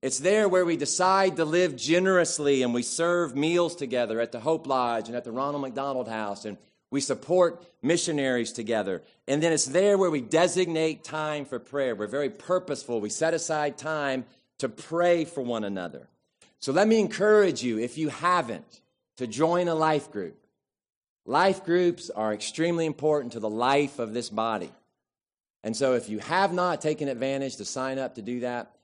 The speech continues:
I want to encourage you to do that today. Go home.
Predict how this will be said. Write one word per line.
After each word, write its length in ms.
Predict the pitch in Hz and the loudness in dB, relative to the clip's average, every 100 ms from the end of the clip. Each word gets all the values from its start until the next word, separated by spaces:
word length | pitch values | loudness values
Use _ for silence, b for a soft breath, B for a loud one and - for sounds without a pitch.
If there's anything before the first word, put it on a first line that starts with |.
| _ - | _ -6
I 80 | |
want 360 | 110 147 151 - | -2 -2 -4 -8
to 160 | - 127 | -10 -8
encourage 440 | 110 160 175 131 | -6 -4 -4 -4
you 80 | 120 | -6
to 40 | |
do 120 | 113 | -4
that 180 | 139 135 | -4 -4
today. 320 | 139 127 90 87 | -4 -6 -4 -4
Go 140 | 117 | -6
home. 460 | 143 151 151 147 | -4 -4 -4 -4